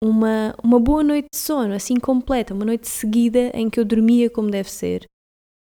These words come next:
E depois de ter começado a praticar, senti realmente que, que eu dormia bem, eu acordava bem, eu sentia-me revitalizada,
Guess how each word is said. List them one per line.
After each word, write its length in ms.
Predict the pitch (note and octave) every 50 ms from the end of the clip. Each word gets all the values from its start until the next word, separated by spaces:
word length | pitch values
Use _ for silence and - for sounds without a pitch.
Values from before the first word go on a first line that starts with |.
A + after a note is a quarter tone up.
| _ _ -
E 140 | A#3+ A3+ G#3+
depois 320 | G#3 - - C4+ C4+ C4
de 60 | -
ter 160 | - B3+ B3 -
começado 340 | B3+ B3 - - G3+ F#3+
a 40 | G3+ G3
praticar, 540 | - G#3 G#3 - A3+ G#3 - A#3+ A#3 A#3+
senti 360 | A#3+ - B3+ B3 A#3 - - B3
realmente 560 | - - B3 A#3+ A#3+ A#3+ A#3+ B3 B3 B3 - -
que, 220 | - - B3 B3 A#3+
que 120 | A#3+ -
eu 60 | C4+
dormia 400 | A#3+ A#3+ C#4 C#4 D4 D4 D4+ D4
bem, 320 | C4 C4 D4+ D4+ C4+ A3+ G3+
eu 100 | G3+ G#3
acordava 560 | G#3+ G#3 - A#3+ A#3+ B3+ B3+ B3+ A#3 A3 G#3
bem, 280 | G3 G#3+ G#3+ G#3 G3+ G3
eu 60 | G3
sentia-me 420 | - - G#3 G#3 - - A3+ A3+ G#3+
revitalizada, 1040 | - - G#3 G#3 G#3+ G#3+ G#3+ G#3 G#3 G#3 G3+ F#3+ F#3+ F#3+ G3 G3 F#3+ F#3 F#3 F#3